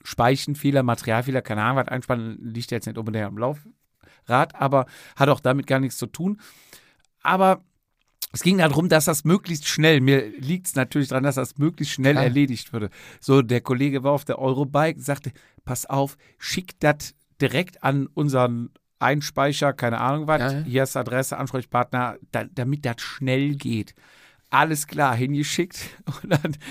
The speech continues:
Speaker 1: zwei Wochen, also ich hatte dann laut Tracking gesehen, es ist <laughs> angekommen, wartest mal eine Woche, hm, nix gehört, noch eine Woche, nix gehört.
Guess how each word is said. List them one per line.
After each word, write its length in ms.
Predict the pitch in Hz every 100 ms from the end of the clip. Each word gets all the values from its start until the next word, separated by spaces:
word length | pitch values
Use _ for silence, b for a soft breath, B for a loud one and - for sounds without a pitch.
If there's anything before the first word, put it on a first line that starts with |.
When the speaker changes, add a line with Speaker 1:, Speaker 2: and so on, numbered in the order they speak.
| 262 B
Speaker 1:
zwei 520 | - - 139 147 180 190 b b b
Wochen, 520 | 117 131 143 160 156 - _
also 180 | - 117
ich 80 | 110
hatte 200 | 147 147
dann 260 | 117 113
laut 200 | 123 113
Tracking 340 | - 135 - 131
gesehen, 400 | 110 104 123 220
es 140 | 135 120
ist 220 | 117 - -
<laughs> 80 |
angekommen, 680 | 147 147 156 156 160 196 269 B B B B -
wartest 480 | 123 151 156 147
mal 100 | 151
eine 160 | 147 143
Woche, 540 | 143 151 147 151 147 147
hm, 460 | 117 120 131 131 127
nix 300 | 123 127 -
gehört, 380 | - 120 131 -
noch 360 | - 117 143 143
eine 180 | 147 139
Woche, 320 | 143 147 139
nix 260 | 135 131 -
gehört. 380 | 117 123 135